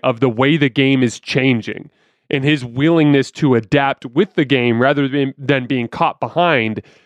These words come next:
is why I'm drawn to him so much. And then I knew it would be relatively close with it being a road matchup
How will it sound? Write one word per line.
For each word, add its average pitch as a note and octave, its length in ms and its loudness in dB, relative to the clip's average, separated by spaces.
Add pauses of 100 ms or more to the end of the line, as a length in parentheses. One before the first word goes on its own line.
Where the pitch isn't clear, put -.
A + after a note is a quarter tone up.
(120)
is D#3 200 2
why F3 300 2
I'm E3 180 -2
drawn C#3 300 0
to C3 80 0
him B2 160 0
so A2+ 340 0
much. G#2+ 460 -6 (580)
And G#3 160 2
then A3+ 300 2 (240)
I G3+ 100 2
knew C#4 260 2
it B3 80 -4
would A3 140 0
be G3 140 2
relatively E3 640 2
close B2+ 580 -2
with C#3+ 140 2
it D3 160 -2
being D3+ 240 2
a C3+ 140 2
road C#3 480 0
matchup B2 500 -2